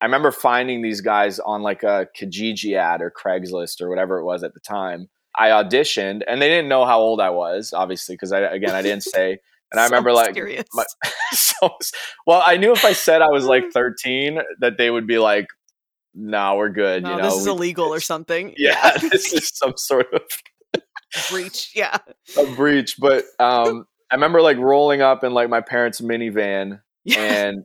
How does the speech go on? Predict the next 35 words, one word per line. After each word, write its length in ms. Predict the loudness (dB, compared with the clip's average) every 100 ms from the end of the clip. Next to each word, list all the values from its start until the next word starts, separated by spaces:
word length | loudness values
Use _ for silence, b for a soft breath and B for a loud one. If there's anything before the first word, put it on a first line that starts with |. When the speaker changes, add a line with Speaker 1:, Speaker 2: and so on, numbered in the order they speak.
| -6
Speaker 1:
they 100 | -4
dropped 340 | 0 2 2
me 100 | 0
off 240 | 0 0 -2
at 60 | 0
the 100 | 0
audition. 460 | 2 0 -2 -4
And 80 | 0
obviously, 400 | 0 0 -2 -6
they 240 | 0 2 4
were 400 | 4 2 0 -6 _ _ _ _ _ B B B _
nervous 580 | 0 4 6 6 4 2
to 220 | -4 -4 -6 -10
leave 340 | -6 -2 -2
me 160 | -2 -2
with 200 | -2 -4
a 40 |
bunch 320 | -2 -2 -2 -6
of 200 | -6 -8 -20 _ _
Speaker 2:
Strange 460 | -10 -4 -2 -2 -2
men 180 | -2 -2
from 160 | -4 -4
the 120 | -2
internet. 420 | -2 -2 -2 -2
<laughs> 280 | -4 -10 -16 -20
Speaker 1:
<laughs> 140 | _
Yeah, 380 | -2 2 4 4 0
to 120 | -8 -8
play 260 | 0 0
music. 460 | 0 -2 0 0 0 _ -2
I 80 | 2
guess 220 | 4 4
it 60 | 2
went 220 | 4 4
well, 540 | 6 6 6 4 2